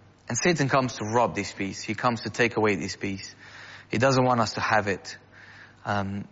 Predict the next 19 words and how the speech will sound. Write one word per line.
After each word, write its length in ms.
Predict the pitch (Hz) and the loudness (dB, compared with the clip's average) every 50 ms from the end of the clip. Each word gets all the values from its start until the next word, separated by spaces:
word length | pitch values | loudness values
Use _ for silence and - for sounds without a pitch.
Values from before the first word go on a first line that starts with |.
| - - | -6 -2
it 160 | 117 120 120 | 0 2 4
annoys 300 | 123 135 135 139 123 - | 4 4 4 4 4 2
him 220 | - 101 92 92 92 - - - - - - | 0 -4 -4 -6 -8 -12 -18 -20 -20 -18 -12
when 120 | - 101 | -8 -6
we 80 | 101 101 | -6 -2
have 240 | 98 101 98 95 - | 0 0 0 0 -2
peace. 400 | - 101 90 92 - - - - - - - - - - - - - | -4 -6 -6 -6 -8 -10 -14 -16 -18 -20 -20 -20 -20 -20 -20 -20 -10
It, 240 | - - 98 - - - | -4 -2 -2 -2 -2 -4
it 360 | - 104 104 101 - - - | -4 -4 -4 -4 -8 -10 -2
makes 280 | - 120 123 120 - - | 0 2 2 2 2 0
him 120 | 117 113 | 0 0
go 160 | 104 110 107 104 | 2 2 2 4
mad. 360 | 107 110 104 95 92 95 92 - - - - - _ _ - - - - - - - - - - - - - - _ _ - - | 4 4 4 4 4 2 -2 -6 -12 -16 -18 -20 _ _ -20 -20 -20 -20 -20 -20 -20 -20 -20 -20 -20 -20 -20 -20 _ _ -16 -4
Not 160 | - 104 104 | -2 0 2
that 160 | - 98 - - | 4 2 2 2
he 100 | 101 98 | 0 0
always 300 | 98 104 104 104 92 - | 2 2 2 0 0 -2
goes 180 | 87 92 - | -4 -4 -4
mad, 220 | 95 95 95 95 | -4 -6 -6 -6